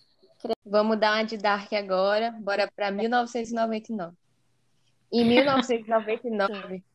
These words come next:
Speaker 1: a Prefeitura de Porto Alegre firmou um acordo com a rede de hipermercados Zafari, pra que a empresa garantisse a contratação de, no mínimo, cinco por cento de negros. Né, pra trabalhar.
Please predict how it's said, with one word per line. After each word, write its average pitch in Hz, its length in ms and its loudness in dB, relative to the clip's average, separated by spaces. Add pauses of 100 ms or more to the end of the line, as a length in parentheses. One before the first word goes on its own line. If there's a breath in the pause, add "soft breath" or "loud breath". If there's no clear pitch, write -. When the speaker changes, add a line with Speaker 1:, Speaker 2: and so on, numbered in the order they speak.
Speaker 1:
a 196 100 -2
Prefeitura 208 600 -2
de 196 100 -12
Porto 240 240 -2
Alegre 190 560 0 (380)
firmou 226 360 2
um 226 60 4
acordo 233 400 0
com - 80 0
a 226 60 4
rede 214 280 -2
de 226 140 -6
hipermercados 226 920 -2
Zafari, 190 500 -4 (1400)
pra 220 220 4
que 226 80 -4
a 226 60 2
empresa 220 340 -2
garantisse 226 720 -4
a 202 80 -4
contratação 208 560 -4
de, 214 140 -8
no 220 120 -4
mínimo, 220 320 -4
cinco 240 340 -8
por 262 140 -12
cento 240 260 -6
de 240 140 -10
negros. 190 300 -10 (1500)
Né, 196 220 4
pra 185 280 -2
trabalhar. - 420 -2